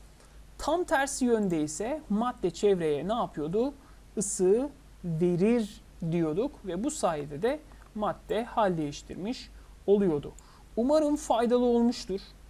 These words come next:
Umarım yazılımınızda yüksek notlar alırsınız. Ama size tavsiyem mutlaka ama mutlaka soruları bir kere olsun çözün,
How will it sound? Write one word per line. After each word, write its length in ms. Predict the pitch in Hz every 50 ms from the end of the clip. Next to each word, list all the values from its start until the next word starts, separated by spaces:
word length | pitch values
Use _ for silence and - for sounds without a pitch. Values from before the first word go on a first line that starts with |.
| - - - - - -
Umarım 360 | 196 202 208 208 214 220 214
yazılımınızda 720 | 202 190 180 175 190 190 190 185 190 190 190 190 170 185
yüksek 380 | 185 190 180 - - 240 226 -
notlar 360 | 190 180 165 - - 196 196
alırsınız. 600 | 196 185 160 160 143 - - 143 139 - - - - - -
Ama 240 | - 233 220 196 208
size 280 | 208 - 208 190 220 214
tavsiyem 580 | 220 - 180 180 190 185 - - 185 165 160
mutlaka 580 | 165 165 196 247 269 - - 202 196 196 - 190
ama 180 | 175 170 165 165
mutlaka 580 | 202 240 - - 170 151 143 - - - - - - - - - - - - -
soruları 720 | - - - 294 285 247 226 202 180 170 160 160 180 214
bir 200 | 320 320 240 202
kere 220 | - - 147 147
olsun 440 | 143 139 147 147 - - 220 262 285 - - - - - - - -
çözün, 480 | - - 240 226 180 185 185 208 262